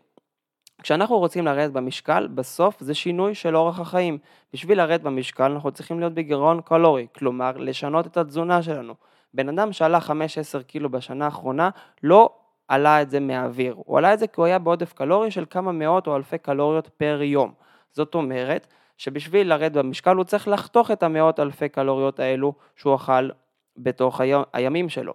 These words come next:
עכשיו, זה אומר לשנות את האורח חיים שלו. עכשיו, מה הרבה אנשים חושבים? "אני אעשה דיאטת כסח, ירד חמש, עשר קילו,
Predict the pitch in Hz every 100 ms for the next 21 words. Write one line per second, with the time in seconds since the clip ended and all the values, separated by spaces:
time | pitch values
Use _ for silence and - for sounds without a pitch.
0 | - - - 127 127 139 131 135 135 131
1 | 139 170 185 160 156 160 - 131 135 131
2 | - - _ _ _ - 131 143 180 180
3 | 156 147 143 135 135 - 127 120 120 -
4 | 220 220 208 165 160 147 - 123 170 143
5 | - - 170 202 - 165 160 - 143 -
6 | 127 - 127 156